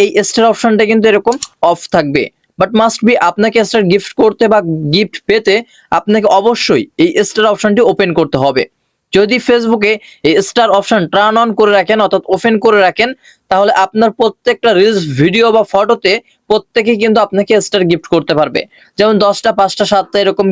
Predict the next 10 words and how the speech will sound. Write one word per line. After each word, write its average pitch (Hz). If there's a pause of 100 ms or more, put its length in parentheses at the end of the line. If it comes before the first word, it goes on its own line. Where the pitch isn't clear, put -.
কিন্তু 196 (440)
সবাই 196
আপনাকে 208 (100)
স্টার 208
গিফট 160
করতে 135
পারবে 120 (320)
যদি 202
এটা 214 (100)
on 147